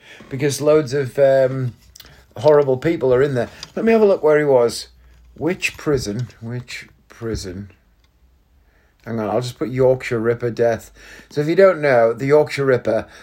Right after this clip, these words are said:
Peter Sutcliffe, quite a famous, um, famous serial killer in the U K. Um,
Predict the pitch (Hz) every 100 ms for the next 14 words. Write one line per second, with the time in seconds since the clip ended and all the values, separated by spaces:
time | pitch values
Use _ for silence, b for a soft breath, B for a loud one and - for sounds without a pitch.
0 | B - 208 208 180 - 170 160 - 123
1 | 101 - - 175 143 - - 156 151 147
2 | 131 - - 123 131 127 123 123 120 -
3 | - B B B B - 165 165 147 -
4 | 165 165 147 143 147 139 135 131 131 131
5 | - 160 123 110 120 b b b _ -
6 | 131 131 127 123 127 113